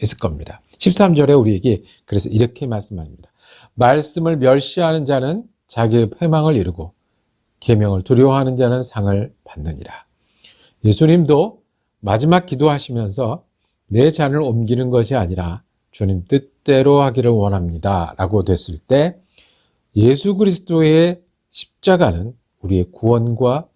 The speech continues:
생명과 소망이 되셨습니다. 우리도 예수를 소중히 하면 예수님이 우리를 소중히 하시는 것을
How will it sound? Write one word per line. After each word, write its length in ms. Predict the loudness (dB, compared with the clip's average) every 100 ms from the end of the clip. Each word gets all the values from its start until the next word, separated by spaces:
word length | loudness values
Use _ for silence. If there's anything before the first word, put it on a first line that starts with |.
| _ _
생명과 800 | -8 -4 -2 -2 0 -2 -2 -6 _
소망이 640 | -12 -4 0 0 0 -2 -8 _ _ _ -4
되셨습니다. 680 | -4 -2 -6 -10 _ -20 _ _ _ _ _ _ _ _ _ _ _ _ _ _ _ _
우리도 540 | 0 2 4 2 -2 -10 _ _ _ _ _ _ _ -4
예수를 440 | -2 0 0 0
소중히 440 | -2 -6 -2 0 2
하면 400 | 0 -4 -8 -14 _ _ _ _ _ _ -4
예수님이 720 | -2 0 2 4 4 2 -2 _ _ _ _ _ 0
우리를 320 | 2 2 0
소중히 560 | -2 -2 0 0 2
하시는 420 | 2 0 0 2 2
것을 480 | 0 0 2 0